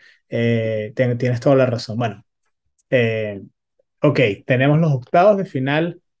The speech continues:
hechos, armados, tenemos algunas diferencias. Ahora, Marco, como ya tenemos algunas diferencias de quién pasa, lo vamos a hacer una y una.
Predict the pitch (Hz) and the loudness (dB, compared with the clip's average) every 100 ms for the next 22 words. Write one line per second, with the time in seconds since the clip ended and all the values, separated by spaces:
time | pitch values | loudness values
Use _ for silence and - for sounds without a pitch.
0 | _ _ _ _ - 135 131 131 175 175 | _ _ _ _ -2 0 2 2 0 0
1 | 123 120 123 135 139 160 160 - 117 120 | -6 -4 0 2 2 0 -2 -8 -6 -4
2 | 139 123 123 139 143 120 147 160 180 180 | -4 -4 -4 -4 -6 0 2 2 0 -2
3 | 190 - _ _ _ _ _ - 139 143 | -2 -12 _ _ _ _ _ -6 2 4
4 | 156 165 160 165 175 180 _ _ _ - | 4 2 0 -2 -2 -6 _ _ _ -6
5 | 127 123 117 135 143 151 147 131 131 156 | -4 -2 -2 0 0 0 -2 -4 -4 -4
6 | 151 123 120 151 151 147 147 175 160 151 | -2 -4 -4 -8 -6 -4 -2 0 0 0
7 | 180 180 _ _ _ 127 120 123 143 139 | -4 -4 _ _ _ 0 2 2 0 0
8 | 123 123 - 156 147 151 147 139 123 156 | 0 0 -2 -2 0 4 4 4 0 -6
9 | 156 | -8